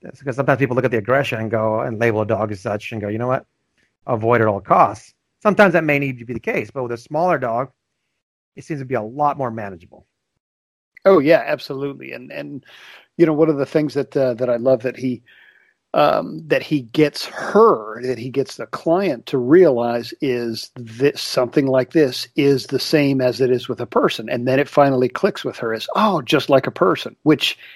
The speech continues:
Speaker 2: is so interesting to me that she can live her, her l-, professional life like this, but then not make the connection that, "Oh, why don't I try this with a dog and,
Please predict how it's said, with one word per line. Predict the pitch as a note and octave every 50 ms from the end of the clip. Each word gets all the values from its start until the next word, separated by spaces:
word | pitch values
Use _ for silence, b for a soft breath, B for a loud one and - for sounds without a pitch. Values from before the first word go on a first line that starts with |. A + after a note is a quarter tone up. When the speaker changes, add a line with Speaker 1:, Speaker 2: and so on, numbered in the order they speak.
| B B B B -
Speaker 2:
is | D3 B2+
so | - - F3+ F3 D#3+ D#3+
interesting | D#3+ - - C#3 B2 - D3 C3
to | - - A#2+
me | B2+ D3+ F3+ F#3 E3+
that | D3+ A#2+ B2+ A2+
she | - - - D3+
can | C#3 - C3+ A2+ A2 A2 A2+
live | B2+ C#3+ D3+ D#3+ D#3 C3
her, | - D3 D3 C#3+ C3+ B2 - - B B B B B B B B B
her | - - D3 C#3+ C#3 A#2+
l-, | A#2 B2+ - - C#3+ A#2
professional | - - D3 B2+ D#3+ D3+ - - C#3 B2+
life | C3+ D3+ F#3 F3+ - -
like | B2 A#2+ A#2+ -
this, | - B2+ A2+ -
but | - - C#3 B2 -
then | - C#3+ C#3 C3
not | C3 C3+ C3+ C3
make | C3 C3+ C3 - -
the | C3 B2
connection | - - C3 C3+ C3 - - C3+ B2
that, | B2 B2 -
"Oh, | - C4+ A3+ D#3 A2
why | G#2 A2 A2+ C3+
don't | C3 B2 C3
I | A#2+
try | - - C3+ C3 A#2+
this | B2+ A#2+ -
with | - B2 -
a | B2
dog | A2 G#2 E3 E3+ D3 C3 B2 A2
and, | B2 A2+ A2+ A#2+